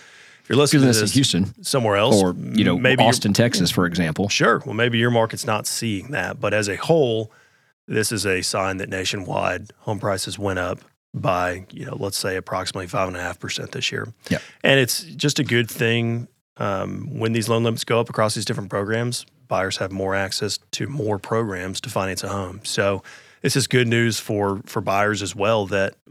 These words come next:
Speaker 1: maybe would have to try to finance things a different way. They can put five percent down now.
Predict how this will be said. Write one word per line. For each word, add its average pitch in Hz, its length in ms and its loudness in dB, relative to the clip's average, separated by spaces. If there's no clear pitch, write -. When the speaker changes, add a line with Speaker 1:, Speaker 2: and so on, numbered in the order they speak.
Speaker 1:
maybe 98 300 -6
would 95 440 -4
have 101 220 -4
to 95 220 -6
try 101 200 -2
to 98 100 0
finance 98 480 -2
things 98 260 -6
a 98 60 -10
different 98 300 -6
way. 98 280 0
They 95 120 -2
can - 120 -12
put 107 140 -6
five 95 280 -4
percent 143 420 -2
down 123 260 2
now. 117 380 2